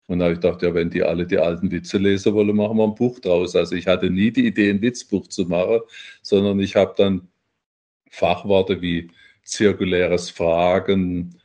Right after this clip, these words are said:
oder Amnesie oder Katalepsie oder zahnärztliche Hypnose habe ich wie immer, wie in einem Lexikon kurz definiert und habe dann Witze gebracht, die das illustriert habe oder vielleicht das Gegenteil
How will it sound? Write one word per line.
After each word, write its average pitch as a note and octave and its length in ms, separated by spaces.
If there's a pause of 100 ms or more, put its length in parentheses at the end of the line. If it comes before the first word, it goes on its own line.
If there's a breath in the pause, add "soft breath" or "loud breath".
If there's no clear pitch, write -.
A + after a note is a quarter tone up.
(160 soft breath)
oder F#2+ 360
Amnesie F#2 1000
oder F2+ 220
Katalepsie F#2+ 1080
oder F2 220
zahnärztliche F#2 960
Hypnose F#2 720 (360 loud breath)
habe F#2 160
ich F2+ 120
wie G2+ 100
immer, G#2+ 320
wie G2+ 140
in A2 200
einem G2 300
Lexikon G#2+ 580
kurz - 360
definiert G2 680 (300 soft breath)
und G2 160
habe F#2+ 200
dann G2+ 220
Witze G2+ 320
gebracht, G#2+ 420
die G2+ 80
das F#2+ 200
illustriert F#2+ 600
habe G#2 220
oder F#2+ 240
vielleicht F#2 280
das G2+ 200
Gegenteil F#2+ 640